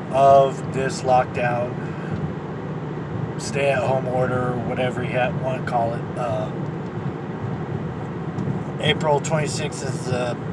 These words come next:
deadline of when it will end here in Colorado.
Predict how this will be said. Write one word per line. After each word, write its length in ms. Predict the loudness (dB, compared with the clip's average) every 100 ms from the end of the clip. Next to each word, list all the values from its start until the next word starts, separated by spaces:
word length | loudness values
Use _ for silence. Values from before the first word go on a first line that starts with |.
| -4 -4 -6 -6 -8 -6 -6 -6 -6
deadline 640 | 0 2 2 2 4 2 0
of 220 | -4 -2
when 180 | 0 0
it 160 | 0
will 200 | 0 -2 -2
end 720 | -2 -4 -4 -4 -4 -4 2
here 180 | 4 4
in 80 |
Colorado. 840 | 6 8 8 6 6 6 6 2